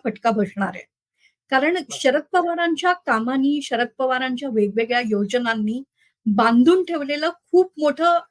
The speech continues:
Speaker 1: राजकीय इकोसिस्टम या भागामध्ये आहे. ती इकोसिस्टम अजितदादा पवार बाहेर पडल्याने पूर्णतः उद्ध्वस्त झाली आहे का, या प्रश्नाचं उत्तर मला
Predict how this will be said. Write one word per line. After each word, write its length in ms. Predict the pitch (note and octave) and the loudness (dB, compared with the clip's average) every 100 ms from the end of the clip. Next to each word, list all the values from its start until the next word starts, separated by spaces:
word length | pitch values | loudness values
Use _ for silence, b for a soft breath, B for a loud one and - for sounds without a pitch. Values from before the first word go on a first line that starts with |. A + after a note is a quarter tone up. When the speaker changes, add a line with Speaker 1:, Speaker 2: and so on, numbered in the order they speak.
| - | -2
Speaker 1:
राजकीय 720 | A3 G#3 A3 C4 D#4 D#4 E4 F4 F4+ _ _ _ | 2 2 2 0 0 0 0 -2 -6 _ _ _
इकोसिस्टम 760 | C#4 C#4 E4+ E4 E4 - B3+ D4 F4 - | -4 0 2 2 -2 -2 -8 -10 -12 0
या 100 | B3+ | 2
भागामध्ये 560 | B3+ B3+ A#3+ B3+ C#4 D4 - | 2 0 -2 0 0 0 -2
आहे. 340 | G#3 G#3 A3 F3+ _ _ _ _ _ - | 0 0 -4 -8 _ _ _ _ _ 6
ती 160 | F#4+ | 6
इकोसिस्टम 640 | F4+ F#4+ - F#4 - G4 G4 | 6 2 -2 -2 -2 -8 -6
अजितदादा 560 | - G#3 D#4 - - D#4+ | -2 -2 -2 -4 -4 -4
पवार 360 | - B3+ C4 C#4 | -4 -2 -2 -2
बाहेर 400 | G#3 G3 B3+ B3+ | -2 -2 -2 -2
पडल्याने 520 | B3 A3 A3 G#3+ D#4 - _ _ _ - | -4 -4 -2 -2 -4 -8 _ _ _ 4
पूर्णतः 520 | E4+ F4+ F#4 F4+ F4 | 6 6 2 2 2
उद्ध्वस्त 580 | C4+ G3+ A3+ C#4+ - D#4 | 2 0 0 0 0 -2
झाली 420 | A#3 A3+ A3 B3+ | 0 -2 0 2
आहे 100 | G#3+ | 0
का, 260 | G3 A3+ D4 | 0 -4 -4
या 100 | A#3 | -2
प्रश्नाचं 540 | A#3+ G3+ G3+ A#3 A3+ C#4 | -2 -4 -6 -6 -6 -6
उत्तर 440 | G#3+ - B3 C#4+ - _ _ _ | -8 -4 -4 -4 -6 _ _ _
मला 280 | B3+ C4+ | 0 2